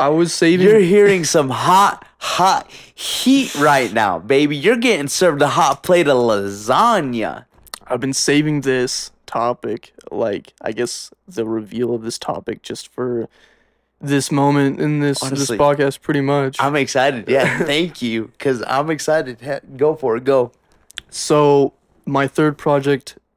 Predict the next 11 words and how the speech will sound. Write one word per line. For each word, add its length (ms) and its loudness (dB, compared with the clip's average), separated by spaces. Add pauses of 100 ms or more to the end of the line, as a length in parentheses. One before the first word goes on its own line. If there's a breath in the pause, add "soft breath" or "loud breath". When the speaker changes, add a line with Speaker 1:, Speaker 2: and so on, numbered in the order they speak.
Speaker 1:
um, 420 -2
goes 340 0
by, 220 2
like, 400 -2 (120)
I 80 -6
guess 180 -6
my 240 -2 (760)
original 420 -2
persona 460 -4
of 140 -4
Uzi. 560 -4